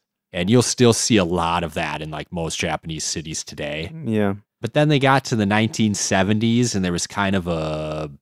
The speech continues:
Speaker 1: backlash to that. And since then, they've started reincorporating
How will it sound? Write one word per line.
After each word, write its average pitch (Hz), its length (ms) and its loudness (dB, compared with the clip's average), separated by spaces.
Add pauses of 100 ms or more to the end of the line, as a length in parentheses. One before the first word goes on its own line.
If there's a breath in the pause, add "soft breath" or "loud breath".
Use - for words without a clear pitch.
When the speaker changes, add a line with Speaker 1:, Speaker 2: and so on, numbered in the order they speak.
Speaker 1:
backlash 120 680 0
to - 120 -2
that. 143 380 0 (400)
And 95 140 -2
since - 460 2
then, 104 340 4
they've 95 180 2
started 95 480 2
reincorporating 87 1700 0